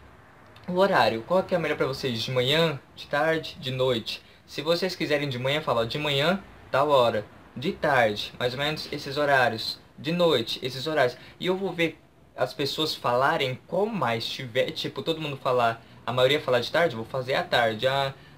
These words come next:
é, à noite, eu vou fazer à noite. De manhã, eu vou fazer de manhã, procuro um horário e faço. Agora, sobre o tema, seria um bate-papo mesmo, eu conhecer vocês, vocês me conhecerem, vocês me darem feedback do canal,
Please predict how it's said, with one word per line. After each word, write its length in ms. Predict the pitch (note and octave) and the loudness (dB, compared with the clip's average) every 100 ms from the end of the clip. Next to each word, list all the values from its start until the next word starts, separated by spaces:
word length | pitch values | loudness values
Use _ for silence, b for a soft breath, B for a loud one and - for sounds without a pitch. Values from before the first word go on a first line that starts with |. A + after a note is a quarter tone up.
| B | B
é, 320 | C3 C#3 B2+ | 0 2 2
à 100 | A#2+ | 2
noite, 340 | C#3+ D#3 E3+ C3 | 0 2 2 0
eu 60 | |
vou 80 | A#2+ | -2
fazer 220 | B2+ B2 | -2 0
à 40 | D3+ | 0
noite. 240 | D3 C3+ | -2 -4
De 60 | B2+ | -4
manhã, 120 | C#3 | -4
eu 40 | |
vou 80 | C#3+ | -2
fazer 140 | D3 | -4
de 80 | C3+ | -4
manhã, 260 | C#3 C3+ C#3+ | -2 0 0
procuro 320 | D3+ C#3+ C#3+ | -2 -4 0
um 100 | C3+ | 2
horário 380 | C3+ C3+ D3+ E3+ B B | 4 4 2 -2 B B
e 120 | E3+ | -8
faço. 480 | - A#2+ B2 - - - - _ - - - - - - | -2 -2 -2 -6 -12 -20 -20 _ -20 -20 -20 -20 -20 -4
Agora, 220 | D#3+ F3 | 2 2
sobre 220 | G3 G3 | 2 0
o 40 | F3+ | 4
tema, 460 | E3+ G3 F3 A#2+ - - | 6 6 4 -4 -10 -16
seria 680 | - D#3 D#3 D3+ C#3+ C3 - | -6 -2 2 4 6 6 4
um 120 | D3 | 2
bate-papo 680 | C#3+ C3 - - D#3+ C#3 C#3 | 2 0 0 2 4 2 -2
mesmo, 580 | D3 D#3 D3+ C3+ B2+ C3 | -2 0 -2 -4 -2 0
eu 120 | C#3 | -2
conhecer 260 | C3 B2 | -4 -6
vocês, 520 | A2 A2+ - D#3+ D#3 B2+ | -8 -8 -2 0 0 -2
vocês 280 | B2 C#3 | -4 -6
me 100 | C3 | -6
conhecerem, 720 | A#2 A2+ A2 - D#3+ D3+ C#3 - B B | -6 -6 -6 -2 0 2 0 -4 B B
vocês 280 | C#3 C#3+ C3 | -4 -2 -4
me 120 | C3 | 0
darem 260 | B2 B2 | 2 2
feedback 600 | B2 C#3+ A#2+ G#2+ C3+ C#3 A#2+ | -2 -8 -6 2 2 2 -2
do 80 | |
canal, 680 | A#2+ - A2 C3+ D3 C3 C3 | -8 -8 -2 0 2 0 -2